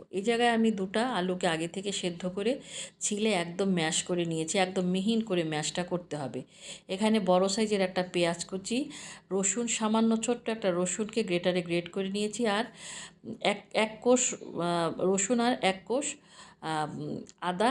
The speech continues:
একদম গ্রেটারে গ্রেট করে নিয়েছি। আর এখানে দিয়েছি সা-, কিছু পরিমাণ ধনিয়া পাতা কুচি আর কাঁচামরিচ,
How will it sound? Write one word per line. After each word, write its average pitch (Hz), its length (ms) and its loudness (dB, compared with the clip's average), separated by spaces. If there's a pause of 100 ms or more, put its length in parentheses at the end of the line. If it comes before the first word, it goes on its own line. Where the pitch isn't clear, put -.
(120)
একদম 190 380 0
গ্রেটারে 185 380 2
গ্রেট 170 300 0
করে 170 220 -4
নিয়েছি। 175 420 -2
আর 175 120 2
এখানে 202 340 0
দিয়েছি 185 360 -2
সা-, 185 340 0 (160)
কিছু 185 240 -8
পরিমাণ 190 560 -2
ধনিয়া 165 300 -2
পাতা 165 260 -4
কুচি 196 340 -6
আর 214 200 -2
কাঁচামরিচ, 190 640 0